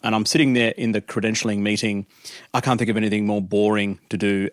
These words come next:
as a doctor than not see patients and having to look at people's,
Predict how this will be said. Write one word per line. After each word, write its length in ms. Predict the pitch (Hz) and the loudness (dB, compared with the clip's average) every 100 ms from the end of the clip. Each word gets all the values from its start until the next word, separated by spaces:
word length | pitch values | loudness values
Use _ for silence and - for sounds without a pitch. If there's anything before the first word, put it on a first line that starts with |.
| - | -4
as 300 | 95 95 - | -2 -2 -4
a 140 | 104 | -4
doctor 480 | 92 101 - 98 95 - | -2 -4 -2 -4 -4 -4
than 140 | 104 | -2
not 240 | 107 - | -2 -4
see 160 | - 101 | -4 -4
patients 460 | - 101 - 104 98 | -2 -2 -2 -4 -4
and 80 | |
having 240 | 98 101 101 | -4 -4 -4
to 80 | 98 | -4
look 160 | 98 | -6
at 80 | - | -6
people's, 460 | 107 98 101 95 | -6 -2 -2 -2